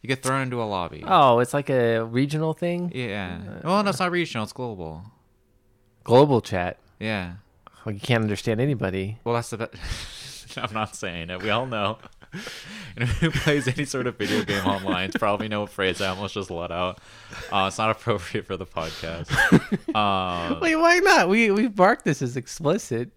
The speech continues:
Speaker 1: I guess, right? But there's this thing, <laughs> like, online with video games where it's like, someone says something about, like, "Oh, like, U S A, U S A," and then there's, like, an ongoing chant of, like, "China's number one," and people are just going on and on and on.
Speaker 2: Yeah.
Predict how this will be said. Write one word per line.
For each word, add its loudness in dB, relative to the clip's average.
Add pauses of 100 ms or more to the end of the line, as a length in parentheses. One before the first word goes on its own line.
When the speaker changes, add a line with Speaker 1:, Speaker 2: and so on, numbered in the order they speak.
(160)
Speaker 1:
I -4
guess, -6
right? -2
But -4
there's -2
this -6
thing, -2
<laughs> -4
like, 0
online -4
with -10
video -6
games -10
where -6
it's -12
like, -10 (260)
someone -2
says -2
something -4
about, 0
like, 0
"Oh, 2
like, -2
U 0
S -4
A, -2
U -2
S -6
A," -2
and -4
then -6
there's, -8
like, -2
an -4
ongoing -2
chant -6
of, -8
like, -4 (320)
"China's -6
number -4
one," -2
and -10
people -8
are -8
just -12
going -6
on -8
and -8
on -8
and -12
on. -10 (100)
Speaker 2:
Yeah. -8